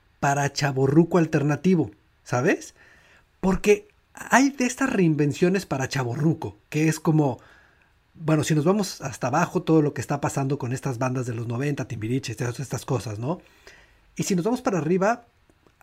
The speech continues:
hay miles que nada más refreshean sus éxitos y los lanzan. Pero esta reinvención sí tiene una cosa que coloca al chavorruco en un <laughs> nivel más respetable, ¿sabes?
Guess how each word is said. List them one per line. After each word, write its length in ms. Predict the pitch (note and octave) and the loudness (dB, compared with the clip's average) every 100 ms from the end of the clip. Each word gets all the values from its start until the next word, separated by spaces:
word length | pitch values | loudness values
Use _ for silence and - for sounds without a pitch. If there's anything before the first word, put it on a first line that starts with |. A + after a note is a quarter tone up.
| - | -8
hay 180 | - D3+ | 0 4
miles 500 | E3 G3 F3+ G3 - _ - | 6 4 4 0 -2 _ -2
que 480 | G3+ G3 G#3 A3 _ _ | 0 2 0 -6 _ _
nada 220 | D#3+ G3 | -4 -2
más 180 | G3+ G3+ | -2 -4
refreshean 680 | G3 E3+ - C3+ - F3 F3 | -2 -4 -4 -6 -4 -4 -2
sus 340 | E3+ - B2 - | -4 -6 -6 -2
éxitos 600 | D#3+ - C3 D3+ D#3 B2 | -4 -4 -6 -4 -4 -6
y 40 | |
los 140 | G#2+ | -10
lanzan. 460 | A#2 C3 B2+ G#2+ F#2+ - - - | -8 -8 -8 -12 -16 -20 -20 -4
Pero 220 | D#3+ G3 | -2 -2
esta 260 | B3+ - D4+ | -6 -4 -4
reinvención 960 | A#3+ F3+ D3+ C3 B2+ A2+ D#3+ D3 G3 - - - - _ | -2 -2 -2 -4 -6 -4 -2 -2 -6 -12 -20 -20 -20 _
sí 200 | - - | -10 -6
tiene 300 | C4+ C4+ C4 | -4 0 2
una 260 | C#4 B3 A#3 | 2 0 -4
cosa 440 | - G3+ - F#3+ - _ _ _ _ _ | -4 -4 -4 -10 -10 _ _ _ _ _
que 220 | - D#3+ D#3 | -2 -2 0
coloca 480 | D#3+ D#3+ G3+ G3+ | 2 4 4 0
al 120 | G#3 F#3+ | -6 -4
chavorruco 720 | - C#3+ C#3 C#3 D#3+ - F3 | -4 -2 0 2 0 2 0
en 60 | - - - | 0 -8 2
un 120 | C4+ | 6
<laughs> 140 | A#3 - | 6 4
nivel 320 | F3+ F3 F#3+ | 4 4 4
más 220 | F3+ F3 | 4 4
respetable, 920 | E3 F#3 E3+ - C#3 - D3 C3+ B2+ | 4 4 2 2 0 4 2 4 2
¿sabes? 560 | C#3 C3 C#3 G3 G4+ - | 0 0 0 2 0 -6